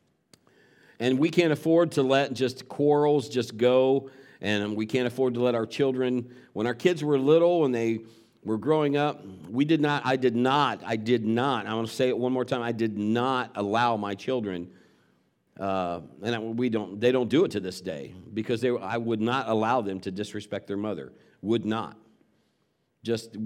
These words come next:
it's, it's not gonna happen. And if it did happen, they would take, um, care of it right then.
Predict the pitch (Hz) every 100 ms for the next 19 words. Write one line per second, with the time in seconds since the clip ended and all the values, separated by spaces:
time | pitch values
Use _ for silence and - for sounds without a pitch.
0 | 110 110 - 95 - 107 107 113 120 107
1 | 107 101 101 113 117 73 78 107 120 120
2 | 123 104 117 170 131 107 92 85 85 -
3 | _ _ _ - 90 113 123 117 127 117
4 | 101 104 92 95 127 110 - - - _
5 | _ _ _ _ _ 87 90 82 78 76
6 | _ _ _ _ _ _ - 151 143 101
7 | 95 98 110 95 104 101 69